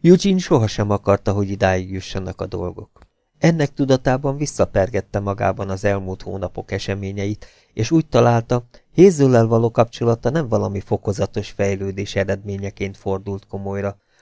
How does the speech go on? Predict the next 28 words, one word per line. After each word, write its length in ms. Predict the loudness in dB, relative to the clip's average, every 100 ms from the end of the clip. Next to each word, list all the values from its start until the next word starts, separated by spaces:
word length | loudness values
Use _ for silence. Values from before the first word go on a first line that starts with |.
| _
hanem 280 | -2 0 0
csak 220 | 0 0
is 140 | 0 0
egy 140 | 2
váratlan 540 | 2 2 0 -2 -4
esemény, 480 | -2 -4 -4 -4 -8 _ _ _
Ralph 380 | 0 2 2 0
Clement 420 | 0 2 0 -2
halálos 500 | 0 0 0 -4 -8
balesete 540 | -4 -4 -4 -10 -12 -12
következtében. 1000 | -12 -12 -14 -16 -18 -18 -18 -18 -20 -20 _ _ _ _ _ _ _ _ 4
Addig 420 | 6 8 4 4
néhány 400 | 2 2 2 0
pohár 340 | -2 2 2
után 320 | 2 0 0
könnyű 340 | 2 0 0 -8
volt 300 | -8 -8 -6
a 60 |
vállásról 600 | -2 -2 -2 -6 -8 -10
meg 180 | -10 -8
házasságról 840 | -2 -2 -2 -8 -6 -4 -4 -6
beszélni, 540 | -6 -8 -8 -10 -10 -12 _ _ _
és 200 | -8 -2
egyetlen 480 | 0 0 -4 -4 -4
szavát 400 | -4 0 -2 -2
sem 220 | -10 -10
gondolni 500 | -10 -10 -12 -14 -16
komolyan. 560 | -16 -14 -16 -18 -20